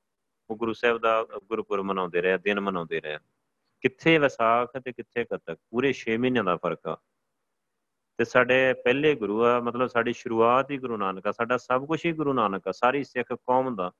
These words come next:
ਤੁਸੀਂ ਇੱਥੋਂ ਦੇਖੋ, ਸਾਡੀ ਤਰਾਸਦੀ ਦੇਖੋ ਕਿ ਅਸੀਂ ਗੁਰੂ ਪਾਤਸ਼ਾਹ ਦਾ ਗੁਰਪੁਰਬ ਰਾਈਟ ਡੇ ਨਹੀਂ ਮਨਾ ਸਕਦੇ, ਠੀਕ ਦਿਨ ਨਹੀਂ ਮਨਾ ਸਕਦੇ ਜਿਸ ਦਿਨ ਹੋਇਆ ਹੈ। ਹੋਰ ਆਪਾਂ ਕੀ ਕਰਾਂਗੇ, ਕੀ ਕਰ ਸਕਦੇ ਹਾਂ?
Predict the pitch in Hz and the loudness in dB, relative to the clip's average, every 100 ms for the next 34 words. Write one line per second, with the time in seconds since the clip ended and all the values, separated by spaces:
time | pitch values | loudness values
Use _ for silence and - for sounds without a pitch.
0 | _ _ _ _ 123 127 127 135 - 156 | _ _ _ _ -4 -4 -2 -2 0 0
1 | 151 135 123 139 127 123 120 - 120 117 | 0 0 -2 0 0 0 -4 -2 2 2
2 | 113 127 113 - 123 127 131 127 _ _ | 0 -8 -10 -8 -8 -4 -4 -6 _ _
3 | _ _ - 120 139 131 117 120 127 123 | _ _ -6 -2 0 0 0 2 2 4
4 | 113 107 - 123 123 110 110 110 120 120 | 2 2 -2 -2 -2 -2 -2 0 0 0
5 | 131 135 110 107 120 117 107 113 113 117 | 0 0 2 2 2 -4 -6 -4 -2 -4
6 | 117 98 - 90 90 - - 127 123 120 | -2 -4 -4 -8 -8 -10 -2 0 2 2
7 | 117 113 110 135 131 113 101 104 107 98 | 2 0 2 2 4 2 0 -2 0 -2
8 | 95 98 92 95 87 87 _ _ _ _ | -4 -6 -6 -2 -2 -4 _ _ _ _
9 | _ _ _ _ _ 117 110 113 107 117 | _ _ _ _ _ 4 4 0 -6 -6
10 | 110 92 87 87 - _ _ _ _ - | -6 -8 -8 -8 -16 _ _ _ _ -10
11 | 113 110 104 104 95 98 92 | -2 0 0 -2 -2 -4 -6